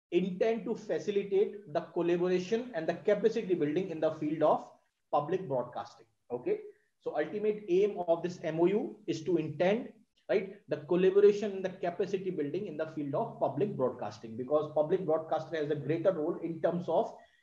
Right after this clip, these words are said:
right, information provider, in terms of crucial information, in terms of also in the case of emergency, as well as, you know, creating the awareness and informing the people, right? And, uh,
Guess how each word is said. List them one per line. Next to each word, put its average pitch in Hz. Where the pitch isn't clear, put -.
right, 185
information 170
provider, 151
in 151
terms 151
of 156
crucial 185
information, 143
in 143
terms 139
of 139
also 170
in 127
the 131
case 139
of 143
emergency, 180
as 151
well 160
as, 202
you 156
know, 180
creating 180
the 180
awareness 165
and 160
informing 160
the 151
people, 165
right? 220
And, 160
uh, 156